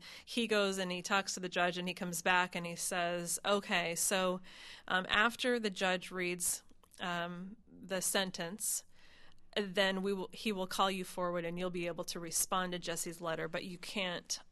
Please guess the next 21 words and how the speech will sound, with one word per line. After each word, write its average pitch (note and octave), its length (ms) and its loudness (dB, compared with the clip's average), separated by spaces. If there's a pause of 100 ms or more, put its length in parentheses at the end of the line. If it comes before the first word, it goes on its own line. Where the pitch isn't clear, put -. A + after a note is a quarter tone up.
(160)
you G3 80 -6
can't - 240 -4
hug E3+ 220 -4
him. - 180 -10
He F3+ 100 -8
has D#3+ 220 -6
to E3+ 80 -10
stay E3 260 -6
behind E3 320 -12
the - 60 -14
glass." - 480 -8
And F#3+ 100 -8
I F3+ 100 -6
said, F3 220 -6
"Okay." - 440 -8 (280)
And G3 220 -4
so F#3 300 2
I F#3+ 80 0
just G3 200 -4
remember F#3 560 -2 (840)
us, - 360 2